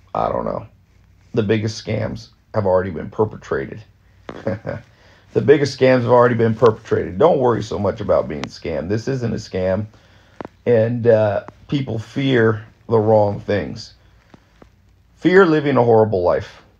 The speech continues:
Feel live, fear living a boring life. Fear living a life where you're not happy and you're continually stressed. Rethink what you fear. Rarely is it trying new things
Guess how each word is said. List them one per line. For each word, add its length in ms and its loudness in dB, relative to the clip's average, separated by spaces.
Feel 280 2
live, 260 0
fear 280 0
living 340 -2
a 60 -2
boring 440 -6
life. 320 -10
Fear 400 4
living 380 2
a 80 4
life 480 4
where 140 0
you're 160 -4
not 280 0
happy 380 -2
and 80 -4
you're 140 -6
continually 580 -6
stressed. 640 -8
Rethink 540 -4
what 240 -4
you 80 -8
fear. 460 -8
Rarely 500 6
is 140 -2
it 140 -6
trying 380 2
new 160 -4
things 500 -8